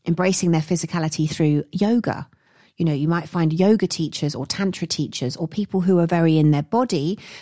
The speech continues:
have quite a lot of en-, of quite a lot of, um, of this energy, basically. And when they lean into that,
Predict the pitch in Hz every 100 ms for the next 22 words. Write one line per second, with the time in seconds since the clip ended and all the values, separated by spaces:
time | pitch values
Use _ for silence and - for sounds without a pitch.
0 | - 185 165 - 180 165 165 160 - 170
1 | 165 160 - 160 147 - 180 170 160 151
2 | - 151 147 135 135 120 123 143 _ _
3 | _ _ _ 185 156 156 156 139 120 131
4 | 151 - _ _ _ 156 151 - - 139
5 | - 170 180 185 180 185 196 185 240 294
6 | - 160 104 113 -